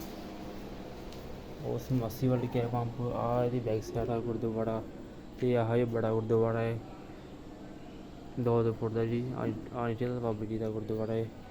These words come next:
ਤੇ ਆਹ ਬਣਾ ਦਿੱਤੇ ਜੀ ਉਹਨਾਂ ਨੇ ਇੱਥੇ ਦੀਵੇ ਰੱਖਣ ਨੂੰ, ਉੱਥੇ ਜੋਤ ਜਗਾਉਣ। ਇੱਥੇ ਆਹ ਪਾਰਕਿੰਗ ਹੈ ਜਿੱਥੇ, ਆਹ ਵੇਖੋ ਜੀ, ਸਾਰਾ ਸਮਾਨ ਇੱਥੇ ਇਹਨਾਂ ਨੇ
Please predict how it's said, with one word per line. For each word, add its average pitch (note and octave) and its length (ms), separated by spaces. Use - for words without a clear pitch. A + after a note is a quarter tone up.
ਤੇ B2 120
ਆਹ A#2+ 120
ਬਣਾ B2+ 160
ਦਿੱਤੇ A#2 120
ਜੀ A#2+ 60
ਉਹਨਾਂ B2 160
ਨੇ B2+ 80
ਇੱਥੇ A#2+ 320
ਦੀਵੇ A#2 320
ਰੱਖਣ A2+ 320
ਨੂੰ, A2 360
ਉੱਥੇ A2+ 240
ਜੋਤ A2 360
ਜਗਾਉਣ। G#2+ 380
ਇੱਥੇ A2+ 240
ਆਹ A#2+ 40
ਪਾਰਕਿੰਗ A2+ 580
ਹੈ A#2 60
ਜਿੱਥੇ, A#2+ 340
ਆਹ A#2 180
ਵੇਖੋ A2+ 320
ਜੀ, A2+ 140
ਸਾਰਾ A2+ 200
ਸਮਾਨ A#2 260
ਇੱਥੇ A2 200
ਇਹਨਾਂ A2+ 140
ਨੇ A#2 100